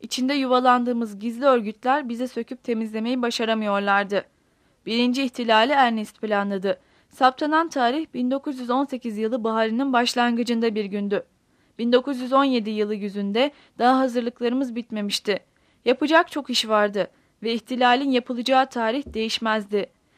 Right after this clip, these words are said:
Böyle hazırlıksız durumda başarısızlığa uğranılacağı meydandaydı. Yapacağımız baskın,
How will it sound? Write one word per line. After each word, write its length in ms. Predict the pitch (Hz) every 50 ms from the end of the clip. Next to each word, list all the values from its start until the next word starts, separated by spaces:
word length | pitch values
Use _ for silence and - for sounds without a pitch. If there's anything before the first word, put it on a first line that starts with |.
| _ _ _ _ _ -
Böyle 240 | 277 311 339 339 359
hazırlıksız 640 | 311 302 269 302 302 294 320 - - 359 330 277
durumda 460 | 262 269 247 233 220 214 214 262 254
başarısızlığa 760 | 240 247 247 - 262 254 262 - 277 262 254 262 302 302 294 262
uğranılacağı 640 | 247 254 247 240 240 240 233 220 214 247 262 277 285
meydandaydı. 840 | 262 247 240 226 247 240 240 233 226 240 233 226 226 196 208 196 - _ _ _ _ _ _ _ _ _ _ _ -
Yapacağımız 640 | 233 247 - 254 226 254 247 247 254 269 277 254 233
baskın, 480 | 226 220 214 - - - 254 294 339